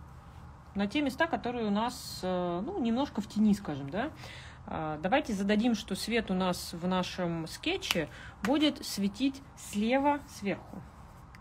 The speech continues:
Сюда. Это такой базовый свет. То есть всё то, что слева у нас будет освещено, всё то, что справа у нас будет в собственной тени.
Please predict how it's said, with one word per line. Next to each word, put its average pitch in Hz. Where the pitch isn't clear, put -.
Сюда. -
Это -
такой 190
базовый 160
свет. 285
То 190
есть 180
всё 302
то, 240
что 208
слева 202
у 170
нас 180
будет 170
освещено, 240
всё 247
то, 196
что -
справа 320
у 269
нас 269
будет 254
в -
собственной 208
тени. 160